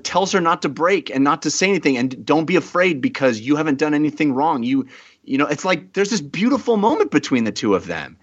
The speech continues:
and he actually, you know, does something that heartens her. So again, I, yes, I feel like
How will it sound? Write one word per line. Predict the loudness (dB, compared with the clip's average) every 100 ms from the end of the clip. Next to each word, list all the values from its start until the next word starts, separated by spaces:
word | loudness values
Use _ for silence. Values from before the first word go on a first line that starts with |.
| _ -20 -20 _ -2
and | 0
he | 0
actually, | 0 0 0 -2 0 -2 -2 -2
you |
know, | -2
does | -2 -2 0 0 0
something | -2 -2 0 0 0 -4 _ _ -6
that | 0 0 -2 -10 -20 _
heartens | -6 -2 -2 -2 -4 -4
her. | -6 -10 -10 -18 _ _ _ _
So | 0 2
again, | 2 2 0 -2 -14 _ _ -20 -10
I, | -8 -4
yes, | -2 -2 -2
I |
feel | -2 0 2
like | 0